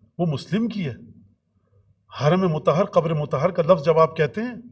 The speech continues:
تو آپ مسلم کے لیے استعمال کیجئے، وہاں کسی اور کے لیے نہیں۔ آپ مختار کی قبر پہ جائیں، فاتحہ پڑھیں،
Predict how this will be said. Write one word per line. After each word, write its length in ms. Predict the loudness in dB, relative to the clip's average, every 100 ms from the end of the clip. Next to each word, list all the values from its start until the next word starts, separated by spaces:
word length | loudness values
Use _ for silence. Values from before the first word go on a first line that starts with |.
| -20 -20 _ _ _
تو 80 | 0
آپ 80 | 0
مسلم 380 | -2 -8 -8 -6
کے 80 |
لیے 100 | -4
استعمال 380 | -4 -2 0 2
کیجئے، 300 | 0 -6 -8 -12 -18 -20 -20 _ _ _ -20 _ _ _ -16 -8 -4
وہاں 220 | -2 -2
کسی 360 | -4 -10 -6
اور 240 | 2 6 6
کے 160 | 4
لیے 140 | 0 0
نہیں۔ 220 | -2 -6 -14 -4
آپ 220 | 0 2
مختار 300 | 0 4 6
کی 120 | 6
قبر 220 | 4 4 4
پہ 120 | 0
جائیں، 200 | -4 -6
فاتحہ 360 | 2 2 6
پڑھیں، 280 | 6 6 0